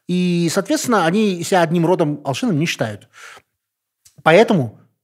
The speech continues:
и то же самое с Уйсунами связано, с старшей Жузи.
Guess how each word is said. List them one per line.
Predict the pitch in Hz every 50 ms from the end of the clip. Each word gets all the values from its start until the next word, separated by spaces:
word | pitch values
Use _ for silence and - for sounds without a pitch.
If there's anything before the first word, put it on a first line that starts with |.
| _ _ _ _ _ _ - - _ _ -
и | - 160 165 160 147
то | 151 180 160
же | -
самое | - 170 151 147
с | - -
Уйсунами | 175 - - 156 135 120 120 110 113 127 -
связано, | - - 139 123 107 113 110
с | 107
старшей | - - - - 131 - - 123
Жузи. | 113 107 98 104 101